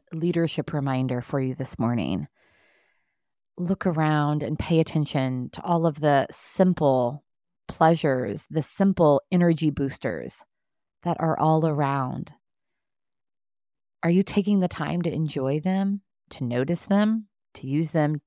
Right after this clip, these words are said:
to refill and energize you? For example, one of my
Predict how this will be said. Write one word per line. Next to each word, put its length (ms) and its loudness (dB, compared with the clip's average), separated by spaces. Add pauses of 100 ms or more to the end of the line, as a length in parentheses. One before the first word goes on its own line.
(160)
to 140 -8
refill 560 0
and 100 0
energize 640 -6
you? 300 -6 (960)
For 100 6
example, 720 4
one 300 -2
of 160 2
my 500 0